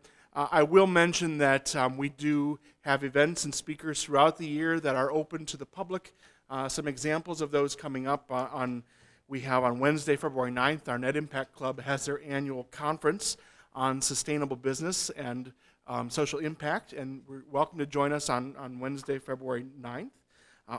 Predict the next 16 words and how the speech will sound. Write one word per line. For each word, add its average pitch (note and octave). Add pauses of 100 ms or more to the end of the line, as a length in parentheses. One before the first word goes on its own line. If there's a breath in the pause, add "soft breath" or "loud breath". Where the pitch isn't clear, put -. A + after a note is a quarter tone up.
also, F3
in C#3
the C#3
end E3
of D#3
February, C3 (340 soft breath)
we'll D3
be D3
hosting D#3+
a C3+
national D#3
conference E3+
on C3
social D3+
entrepreneurship D3+
education C#3